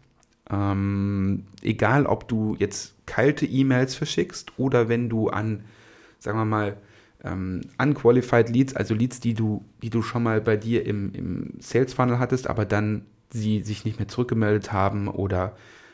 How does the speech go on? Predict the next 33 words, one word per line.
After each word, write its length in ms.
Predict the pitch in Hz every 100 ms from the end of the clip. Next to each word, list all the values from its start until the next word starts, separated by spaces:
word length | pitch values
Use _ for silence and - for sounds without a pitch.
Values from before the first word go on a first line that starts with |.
| _ -
ähm, 500 | - - - - - - - - -
das 140 | - 104
Timing 380 | - 120 117 113
nicht 180 | 110
richtig 300 | 107 - 107
war, 100 | 104
das 120 | 98 -
Budget 260 | 113 113
nicht 160 | 110 107
richtig 300 | 107 - 98
da 240 | 98 98
war, 260 | 98 95 98 - - - - -
ähm, 280 | 90 - - -
all 160 | 117
diese 220 | 120 127 110
Sachen, 360 | 117 143 151 - - - _ - _
du 80 | -
musst 240 | 113 135 139
halt 160 | -
einfach 460 | 110 - 139 139 - - _ -
nachfassen. 680 | 123 147 - - - - - _ _ _ _ _ _ _ _ _ -
Ja, 140 | 131
und, 340 | - 110 - -
und 140 | 110
dafür 400 | 113 - 127 -
eignet 280 | 117 127 110
sich 220 | 107 110
E-Mail 300 | 113 117 110
halt 140 | 110
einfach 240 | 110 110 - -
wunderbar, 760 | 117 143 135 117 117 95 - - - _ _ _ _ _
weil 280 | 104 104 -
E-Mail 400 | 135 135 135